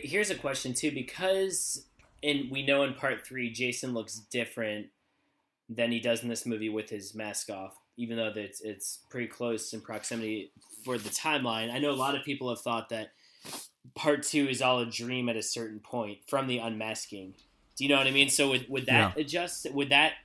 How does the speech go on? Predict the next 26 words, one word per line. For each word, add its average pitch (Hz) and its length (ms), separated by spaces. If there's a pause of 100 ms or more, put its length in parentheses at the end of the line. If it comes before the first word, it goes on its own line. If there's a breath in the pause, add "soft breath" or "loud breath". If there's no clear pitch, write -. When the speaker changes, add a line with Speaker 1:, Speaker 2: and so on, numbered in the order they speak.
Speaker 1:
have 156 200
any 165 140
effect 156 380
on, 147 160
like, 127 180
when 127 140
we 127 100
think 123 200
the - 60
dream 120 280
starts 120 400
and 107 100
stops, 113 380
and 110 100
if, 107 180
if 110 200
that 107 220
informs 113 300
Speaker 2:
Well, 131 120
Speaker 1:
whether 113 420
Paul 113 140
is 107 80
dead 110 180
or 120 60
not? 131 180 (220)
Speaker 2:
there, 135 180